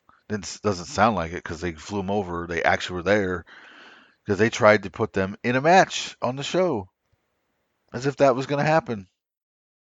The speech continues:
Nice of you to waste their time. I, I don't even know why they even agreed to go. They probably were like, "Maybe we'll get paid for doing nothing."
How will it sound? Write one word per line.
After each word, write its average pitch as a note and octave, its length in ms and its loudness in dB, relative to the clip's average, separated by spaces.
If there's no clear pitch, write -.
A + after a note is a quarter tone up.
Nice C3 240 0
of C3+ 100 -4
you C#3+ 100 2
to C3+ 80 2
waste B2+ 260 -2
their C3 120 -2
time. C#3 420 0
I, G#2 160 6
I A#2+ 80 6
don't D3 140 4
even B2 140 0
know B2 80 2
why A2+ 180 6
they A2 140 4
even G2+ 360 -8
agreed G2+ 300 -4
to G2 60 -6
go. G2+ 380 2
They G2+ 140 -4
probably G2 420 0
were F#2 160 -6
like, F2 280 -4
"Maybe F#2 260 -6
we'll F2+ 140 -4
get F2+ 140 -6
paid G2 260 0
for F#2 80 -12
doing F2 220 -4
nothing." F#2 400 -6